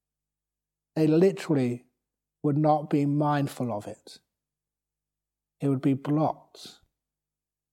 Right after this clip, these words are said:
Even though their were, eyes were open, that flower pot remained on the table all the time,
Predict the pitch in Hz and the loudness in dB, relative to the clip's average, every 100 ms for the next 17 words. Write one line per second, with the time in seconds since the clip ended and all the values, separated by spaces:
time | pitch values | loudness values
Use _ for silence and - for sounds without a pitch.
0 | _ - 147 147 147 147 143 147 127 - | _ -2 0 2 2 2 2 2 -2 -12
1 | _ - 135 127 135 - 131 139 151 147 | _ -6 -2 -2 -4 -2 0 2 2 0
2 | 143 - 139 135 - 113 - _ _ _ | -4 0 0 0 -8 -12 -14 _ _ _
3 | _ _ _ _ _ _ _ _ _ _ | _ _ _ _ _ _ _ _ _ _
4 | - 139 131 151 147 147 - 127 135 135 | -6 -6 -2 0 2 0 -4 -6 -4 -2
5 | 135 135 139 143 - 139 113 113 110 120 | -2 -2 -4 -4 -2 -4 -4 -6 -6 -8
6 | - 117 104 | -8 -10 -10